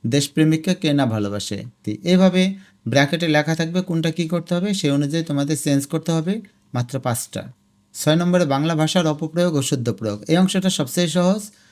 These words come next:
কতে আসবে পাঁচটা বাক্যের অপপ্রয়োগ শুদ্ধ করো, অথবা হিসাবে খতে আসবে অনুচ্ছেদের অপপ্রয়োগগুলো শুদ্ধ করো। এখান থেকে বুঝে নিতে পারো। ক নম্বরে এরকম আটটা লাইন দেওয়া থাকবে, প্রত্যেকটা লাইনে কিছু না কিছু ভুল থাকবে, তোমাদের শুদ্ধ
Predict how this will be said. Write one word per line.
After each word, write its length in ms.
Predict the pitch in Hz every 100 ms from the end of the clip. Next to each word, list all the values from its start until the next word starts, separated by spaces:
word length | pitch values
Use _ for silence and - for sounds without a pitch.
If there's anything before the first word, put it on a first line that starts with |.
| _ -
কতে 260 | 151 156 160
আসবে 260 | 160 151 170 175 - -
পাঁচটা 320 | - 139 - 147
বাক্যের 340 | 143 143 147 143
অপপ্রয়োগ 380 | 151 151 160 160
শুদ্ধ 180 | 160 139 156
করো, 180 | 165 180 220 - _ -
অথবা 260 | 147 147 160
হিসাবে 200 | 160 170 160
খতে 200 | 151 147 160
আসবে 200 | 156 160 180 147
অনুচ্ছেদের 480 | 160 160 156 151 143
অপপ্রয়োগগুলো 520 | 139 147 156 156 160 170
শুদ্ধ 240 | 151 117 104
করো। 160 | 101 107 - _ _
এখান 200 | 147 175
থেকে 160 | 165 180 156
বুঝে 180 | 143 135
নিতে 140 | 120 107
পারো। 160 | 101 101 - _ _ _
ক 20 | 151 165
নম্বরে 240 | 180 185 175
এরকম 220 | 165 175 165 143
আটটা 300 | 135 - 139 131
লাইন 160 | 131 139
দেওয়া 160 | 143 151
থাকবে, 180 | 160 175 202
প্রত্যেকটা 380 | 190 180 147 151 147
লাইনে 180 | 147 180
কিছু 160 | 175 151
না 80 | 143 147
কিছু 140 | 160 151
ভুল 120 | 117 104
থাকবে, 260 | 107 98 101 - _ _ -
তোমাদের 260 | 143 151 180
শুদ্ধ 180 | 170 135